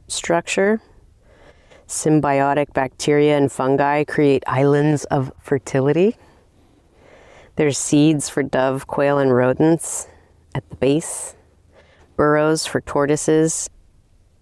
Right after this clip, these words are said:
in and around the roots. A wildflower nursery foraged by rabbits and bighorn. Protection against freezes for the saguaro and sanita. Leaves for forage for bighorn sheep,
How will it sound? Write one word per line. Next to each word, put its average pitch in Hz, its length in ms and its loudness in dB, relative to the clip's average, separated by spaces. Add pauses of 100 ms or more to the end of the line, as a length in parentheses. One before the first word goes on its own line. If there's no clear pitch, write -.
(140)
in 151 500 4
and 139 200 2
around 127 300 2
the 127 80 0
roots. 156 520 0 (1120)
A 147 60 0
wildflower 139 640 0
nursery 151 560 0
foraged - 640 -4
by - 240 -6
rabbits 139 480 -4
and 135 100 4
bighorn. 170 580 2 (1160)
Protection 156 540 0
against 147 400 0
freezes 156 600 2
for 147 200 -4
the 139 100 2
saguaro 143 600 0
and 139 240 2
sanita. 143 720 0 (1500)
Leaves 156 380 2
for - 160 -2
forage 147 540 0
for 147 120 -2
bighorn 147 500 0
sheep, 147 360 2